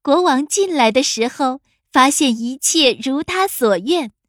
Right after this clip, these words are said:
便娶了磨坊主美丽的女儿，于是姑娘成为了王后。一年过后，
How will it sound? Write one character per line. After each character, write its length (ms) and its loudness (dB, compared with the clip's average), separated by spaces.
便 240 4
娶 260 0
了 120 2
磨 240 0
坊 280 2
主 300 -2
美 320 2
丽 180 -2
的 120 0
女 260 -2
儿， 320 -4
于 240 0
是 440 0
姑 180 2
娘 260 0
成 360 0
为 160 0
了 140 0
王 280 0
后。 380 -2
一 220 -2
年 320 2
过 240 2
后， 380 -2